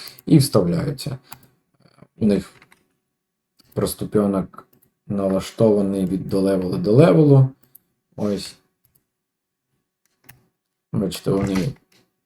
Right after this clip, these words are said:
зробились, можна обрати інший матеріал, або інший,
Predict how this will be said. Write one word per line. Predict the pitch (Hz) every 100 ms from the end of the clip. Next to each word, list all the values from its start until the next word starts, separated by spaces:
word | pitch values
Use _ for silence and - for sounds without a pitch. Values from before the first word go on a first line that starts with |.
| _ _ _ _ _ _ -
зробились, | 95 101 110 156 143 131 -
можна | 104 101 95 95 95
обрати | 95 98 95 - - 101 95
інший | 98 - 202 - -
матеріал, | - 190 - 123 131 131 131
або | - -
інший, | 95 92 - 104 95 95